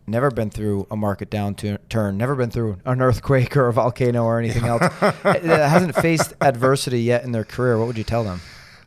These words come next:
Speaker 2: Um, I, I, I feel for those agents today because I think anyone who's been in the business the last six, seven years and not before then,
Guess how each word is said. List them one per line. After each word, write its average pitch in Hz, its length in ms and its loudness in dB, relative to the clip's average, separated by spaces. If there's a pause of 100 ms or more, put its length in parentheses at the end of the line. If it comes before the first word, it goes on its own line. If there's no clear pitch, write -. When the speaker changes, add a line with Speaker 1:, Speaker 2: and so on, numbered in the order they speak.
Speaker 2:
Um, 147 380 0 (180)
I, 135 300 0
I, 131 200 0
I 127 80 0
feel 165 500 0
for 131 240 0
those 113 460 4
agents 107 420 -4
today 98 400 -4
because 104 480 -6 (200)
I 113 80 0
think 110 160 -2
anyone 117 280 0
who's 98 120 -2
been 107 120 -6
in 104 80 -4
the 98 40 -6
business 95 280 -4
the 101 60 -4
last 90 140 -4
six, - 200 -6
seven 92 260 -6
years 92 260 -6
and 87 100 -10
not 90 220 -4
before - 300 -8
then, 143 240 -8